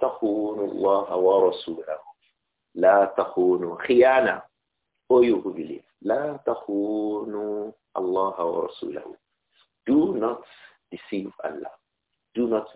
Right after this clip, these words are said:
break your promises with Allah. Khiyana is literally that. Don't break your promises with Allah. The promise with Allah is that He alone should be worshipped.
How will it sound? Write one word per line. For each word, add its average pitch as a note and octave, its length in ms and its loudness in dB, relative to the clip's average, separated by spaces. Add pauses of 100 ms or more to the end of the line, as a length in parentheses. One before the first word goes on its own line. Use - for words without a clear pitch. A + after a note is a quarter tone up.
(160)
break G#2+ 320 0
your E2+ 140 -2 (140)
promises G2 500 2 (100)
with E2+ 100 -8 (120)
Allah. D#2 200 -4 (140)
Khiyana A#2+ 580 4
is F#2 200 -4
literally F#2 760 2 (520)
that. - 220 2 (1200)
Don't C#3 300 6 (200)
break A2 260 6 (100)
your E2+ 100 0
promises E2+ 540 -8 (100)
with - 80 -8 (100)
Allah. - 260 -14 (280)
The - 80 -4
promise C3 520 2
with F#2 100 -2 (120)
Allah F#2+ 300 2
is E2+ 200 -6
that D#2+ 200 -8
He A2 240 4
alone F#2 360 2
should F2 120 -10
be D#2 60 -2
worshipped. D#2 420 -4